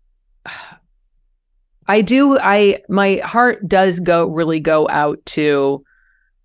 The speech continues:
trans girls in particular in high school, because that is such a difficult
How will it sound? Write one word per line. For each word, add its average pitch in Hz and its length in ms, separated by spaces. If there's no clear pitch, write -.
trans 156 560
girls 147 580
in 143 160
particular 185 580
in 156 80
high 165 180
school, 147 300
because 151 240
that 151 200
is 156 100
such - 340
a 165 40
difficult - 800